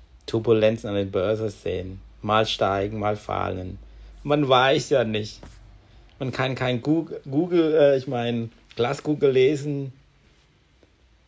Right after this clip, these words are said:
wie es wird. Daher, wenn ich wüsste, bin ich schon längst Millionär. <laughs> Aber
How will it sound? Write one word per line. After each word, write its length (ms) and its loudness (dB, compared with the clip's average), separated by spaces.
wie 520 0
es 200 -2
wird. 380 2
Daher, 480 -2
wenn 140 2
ich 180 2
wüsste, 340 2
bin 140 -2
ich 60 -6
schon 120 0
längst 240 -2
Millionär. 680 0
<laughs> 2500 -16
Aber 440 4